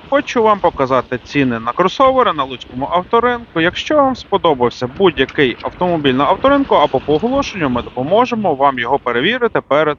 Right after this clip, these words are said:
покупкою. Ось список міст, де знаходяться наші експерти. Друзі, відкрився наш новий офіс з продажу товщиномірів та комплексної перевірки автомобіля у місті Вільнюс. Хто має бажання придбати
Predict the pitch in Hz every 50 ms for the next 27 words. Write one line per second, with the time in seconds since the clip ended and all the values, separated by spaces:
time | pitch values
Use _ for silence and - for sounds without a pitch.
0 | _ - 123 - - 107 101 - - - 92 98 - - - - - - - -
1 | 151 175 165 - - - - 165 151 - 202 233 277 311 294 254 196 170 135 120
2 | 131 - - 208 214 190 - 135 131 147 143 - 151 139 - - _ - 101 90
3 | - - - 95 104 135 143 143 160 131 110 - 110 117 120 - - 139 131 117
4 | - - 113 117 110 - - - 131 123 113 107 110 - - 226 247 262 - 226
5 | - - - - 123 120 107 101 101 101 104 - 117 107 - - 120 120 123 123
6 | 120 117 107 101 - - 110 104 - 127 120 113 - 104 - - - 110 104 95
7 | - 113 107 107 107 107 104 - - 98 - - 110 - - 131 143 160 175 202
8 | 262 262 254 247 240 - - - - - - - - - 262 262 269 - - -
9 | 135 110 107 117 113 107 104 98 98 - - - - - 170 160 156 147 131 117
10 | 131 127 123 131 127 117 113 107 104 - 127 139 135 - - 127 117 107 - 107